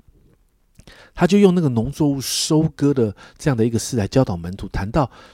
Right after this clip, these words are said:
庄稼发白了。庄稼发白了是什么意思呢？其实很多的有穗的植物，比如说小麦啦、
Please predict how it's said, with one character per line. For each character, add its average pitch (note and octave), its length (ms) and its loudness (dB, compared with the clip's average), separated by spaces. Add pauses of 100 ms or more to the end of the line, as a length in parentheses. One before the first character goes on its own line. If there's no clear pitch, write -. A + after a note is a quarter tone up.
庄 G3+ 360 4
稼 D#3 260 4
发 D#3 200 0
白 F#2+ 180 -4
了。 G#2+ 140 -2 (1200)
庄 G#3 160 4
稼 G#3+ 160 4
发 A3 300 0
白 B2 180 0
了 C3 80 -2
是 - 120 -8
什 A#2 160 -4
么 G#2 80 -4
意 F#3 160 4
思 C3 300 -4
呢？ F2+ 140 -8 (680)
其 - 140 -4
实 G3+ 160 4
很 A2 380 -2
多 F3+ 180 4
的 C3+ 220 6
有 G2+ 240 2
穗 B2+ 420 0
的 F#2+ 100 -2
植 G2 240 -6
物， A#2+ 100 2
比 F2 180 -6
如 G2 80 -6
说 A2+ 340 -2
小 - 320 -12
麦 G#2+ 260 -4
啦、 E2 140 -14